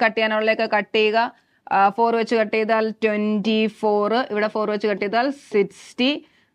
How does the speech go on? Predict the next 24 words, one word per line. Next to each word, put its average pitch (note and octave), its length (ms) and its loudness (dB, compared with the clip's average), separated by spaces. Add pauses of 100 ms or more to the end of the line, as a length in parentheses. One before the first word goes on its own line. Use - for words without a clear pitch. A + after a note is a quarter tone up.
(100)
then, G3+ 140 0 (300)
ആ, - 20 2 (520)
ivida G#3+ 240 0
സിക്സ് A#3 180 0
vachu A3 140 0
kattiya G#3+ 140 0
ചെയ്താൽ G#3+ 200 0 (160)
ടെൻ, G3 180 0 (1500)
ഫോർ, G3 260 0 (1400)
ഇവിടെ A3 240 2
ഫോർ A3 200 0
വെച്ച് G#3+ 200 -2
കട്ട് G3+ 160 -4
ചെയ്താൽ G#3 260 0 (160)
ട്വന്റി G3+ 380 2
ഫൈവ്. - 140 -8 (100)
So G#3+ 60 0 (120)
cost C4 260 2
price C4+ 300 -2
equal A3 240 -2
to A#3 40 0 (100)
നമുക്ക് G3+ 260 -4 (160)
ടു G#3+ 100 2 (200)
ഫിഫ്റ്റി F3+ 360 -2